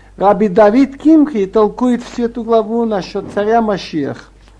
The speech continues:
что будет в будущем. Точно так же Мецудат. Эбен Эзра и, и так думает, и так.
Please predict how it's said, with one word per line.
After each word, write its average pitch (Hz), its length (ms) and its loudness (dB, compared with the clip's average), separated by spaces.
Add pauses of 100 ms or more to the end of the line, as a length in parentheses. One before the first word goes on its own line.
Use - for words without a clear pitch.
что 196 160 -2
будет 214 300 -2
в 185 80 -2
будущем. 131 640 -8 (1160)
Точно 247 480 2
так 214 320 0
же 262 300 -2 (1400)
Мецудат. 185 800 2 (1600)
Эбен 208 380 4
Эзра 285 360 4
и, 220 640 0
и - 40 -12
так 240 340 2
думает, 240 360 0
и 196 60 2
так. 135 320 -8